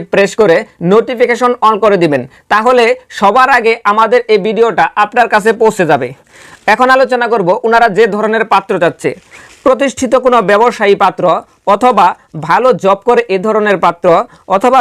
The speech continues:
বিদেশে স্থায়ী নাগরিকত্ব আছে এ ধরনের পাত্র হলেও আলোচনা করবে। যে কোনো জেলার পাত্র হলে ওনারা আলোচনা করতে রাজি আছে। ডিভোর্স বা স্ত্রী মারা গেছে, ক্ষেত্র বিশেষে এই ধরনের পাত্র হলে ওনারা আলোচনা করতে রাজি আছে।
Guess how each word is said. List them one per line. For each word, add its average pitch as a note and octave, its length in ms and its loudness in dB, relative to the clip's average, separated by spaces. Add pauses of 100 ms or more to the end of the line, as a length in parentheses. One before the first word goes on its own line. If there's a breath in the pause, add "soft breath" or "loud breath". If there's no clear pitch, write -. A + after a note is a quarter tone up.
(120)
বিদেশে A#3+ 460 0
স্থায়ী G3+ 240 -2 (100)
নাগরিকত্ব A#3 480 -2 (160)
আছে A#3+ 140 -4 (140)
এ G3 100 0
ধরনের A#3 300 0
পাত্র G#3 260 -2
হলেও E3 260 2
আলোচনা E3 360 -2
করবে। D#3 220 2 (540 loud breath)
যে A#3+ 120 6 (140)
কোনো C4 160 0 (160)
জেলার A3 340 2
পাত্র A3+ 200 0 (140)
হলে G#3 180 2 (120)
ওনারা F#3+ 280 0
আলোচনা F#3 320 -4
করতে E3+ 260 -2
রাজি D3 260 0
আছে। G3 160 0 (480 soft breath)
ডিভোর্স B3 400 2 (160)
বা G#3+ 120 4 (540)
স্ত্রী B3 200 -4 (120)
মারা A3+ 240 2
গেছে, F#3 220 -2 (460 soft breath)
ক্ষেত্র G#3+ 240 0 (140)
বিশেষে A#3+ 300 0 (180)
এই G#3+ 140 4
ধরনের A3+ 300 -2 (100)
পাত্র - 200 0 (100)
হলে E3+ 140 4 (100)
ওনারা F3 260 2
আলোচনা F3+ 360 -2
করতে F3 200 -2 (100)
রাজি D#3+ 260 0
আছে। F3+ 180 -2